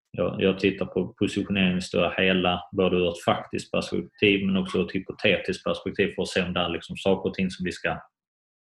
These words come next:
ge instruktioner till spelaren istället. Efter tio minuter säger jag, "Jag tycker du ska spela mer centralt som forward till exempel." För att det kommer att öppna upp en, en yta på kanten som vår mittfältare kan löpa in i.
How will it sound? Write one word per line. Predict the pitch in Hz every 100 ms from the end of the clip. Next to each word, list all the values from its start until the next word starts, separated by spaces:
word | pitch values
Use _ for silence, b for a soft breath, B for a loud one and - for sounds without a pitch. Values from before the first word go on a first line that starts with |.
| _ _
ge | 113 98 95
instruktioner | 101 95 - 110 - - 156 90 87 -
till | -
spelaren | - 135 135 - 95
istället. | - 147 143 - -
Efter | 117 - - -
tio | 113
minuter | 101 98 95
säger | 98 110
jag, | 95 92 B B B
"Jag | -
tycker | 107
du | 120
ska | 113 107
spela | - - 113 110 95 - -
mer | 110 117 92 87
centralt | - 107 - - - -
som | - 98
forward | 117 98 - -
till | -
exempel." | - - 98 - _ _ _ -
För | 95
att | - - b -
det | 104 95
kommer | 98 95
att | 90
öppna | - 101
upp | 101 98 -
en, | 98 90 -
en | 95 95
yta | 101 - 92
på | -
kanten | - 98 80 - 95
som | 101
vår | 92 90
mittfältare | 104 - - 85 - 90 -
kan | 90
löpa | 90 - 110
in | 98
i. | - -